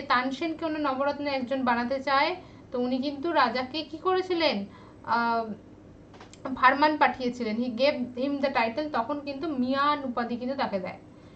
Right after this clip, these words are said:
ঠিক আছে? আকবর considered him as a Navaratno, gave him the title honorific, যেটা আমরা দেখলাম মিয়া title, ঠিক আছে? এটা মনে রাখতে হবে, তানসেন একজন composer,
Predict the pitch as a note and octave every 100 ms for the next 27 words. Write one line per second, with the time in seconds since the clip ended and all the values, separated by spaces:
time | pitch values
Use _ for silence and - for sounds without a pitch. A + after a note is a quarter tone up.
0 | - - C4+ E4+ F4+ C#4+ C4+ F4 - D4+
1 | D4 D#4+ E4+ D4+ D4+ D4 C#4 D4 A#3+ A#3
2 | C4 C4 B3+ C#4 D4+ - - - B3 D4+
3 | E4 F4 E4+ E4+ C4 B3+ D4 D#4 - A#3
4 | B3 B3+ C#4 - C4 - G#3+ A3 A#3 B3
5 | A#3+ A#3 C4+ A#3+ A#3+ A#3+ A3 - C4+ D4+
6 | - - - - D4+ F4 D#4 C4+ C4 C4
7 | C4+ C4+ - C#4 C#4 D4+ B3 A#3 B3 B3
8 | A3+ G#3+ A#3 G#3+ G#3+ A#3 B3+ B3+